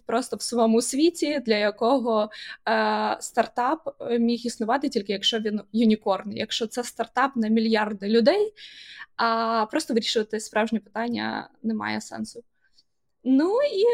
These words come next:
е, через деякий час, е, з ним поговорили і сказали: «Нам потрібно міняти напрямок, тому що в нас залишилось дійсно буквально там шість місяців, в нас сорок людей працює в стартапі, seed stage,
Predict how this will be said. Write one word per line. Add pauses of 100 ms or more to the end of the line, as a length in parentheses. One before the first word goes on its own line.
е,
через
деякий
час,
е,
з
ним
поговорили (520)
і
сказали:
«Нам
потрібно
міняти
напрямок,
тому
що
в
нас
залишилось
дійсно
буквально
там
шість
місяців,
в
нас
сорок
людей
працює
в
стартапі, (520)
seed
stage,